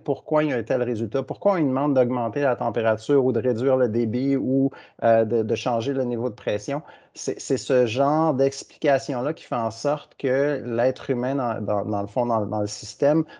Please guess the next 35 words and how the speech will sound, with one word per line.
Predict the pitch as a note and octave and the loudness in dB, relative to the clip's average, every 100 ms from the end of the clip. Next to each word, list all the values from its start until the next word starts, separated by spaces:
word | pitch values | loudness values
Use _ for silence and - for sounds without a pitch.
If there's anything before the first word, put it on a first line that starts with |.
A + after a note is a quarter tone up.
| - | -2
va | A#2 | 0
faire, | - B2+ B2+ A2+ A#2+ | 4 4 4 0 -2
euh, | G#2+ G#2+ G#2 | 0 0 -2
la | A2 A2 | -2 -2
bonne | A#2 B2 | 0 0
action | B2 G#2+ - B2 A#2+ D3+ E3+ | 0 -4 -6 0 0 0 -2
et | B2 B2+ | -2 -2
qui | - A#2+ | -4 -6
va, | G#2+ A2+ B2 C3+ C3+ A#2+ | -2 4 6 6 2 -4
euh, | A#2+ A#2+ A#2 | -10 -8 -8
disons, | G#2 A#2 A2+ | -6 -4 -6
prendre | - C3 B2+ | -4 -2 -2
confiance | A2 - D#3+ D3 - D3 D3+ D3+ C3+ | -2 2 4 4 0 -2 -2 -4 -4
avec | A#2+ A2 G#2+ | -2 -2 0
le | A2 G#2 | -2 0
temps | B2+ C3+ | -2 -2
des | A#2 G#2+ | -2 -4
systèmes | - - C3 C3 | -6 -6 -2 -2
qu'on | A#2+ A2+ | -2 -2
met | A2 | -2
en | G#2 | -4
place. | - G#2+ - F3 - - _ | -4 -6 -6 -8 -16 -20 _
Et | B2 | 2
éventuellement, | A#2 C3 B2 C3+ B2 D#3+ | 4 2 2 2 2 0
ça | D#3 | 0
peut | A2 B2 | 0 2
être | B2+ - _ _ - | 2 0 _ _ -10
évidemment, | G#2+ G#2+ B2 A#2 B2+ A#2+ | -10 -6 -6 -4 -2 0
euh, | A2 A#2 | 0 0
automatisé, | A2+ A2 G#2 - A2+ C3+ | -2 -2 -4 -4 -2 0
comme | A#2 | 0
Alexandre | G#2+ G2+ - A#2+ | 0 0 -2 -2
a, | A2 G#2+ | -2 -2
a | A2 | -2
mentionné. | G#2 G#2 G#2+ A#2+ | -2 0 0 0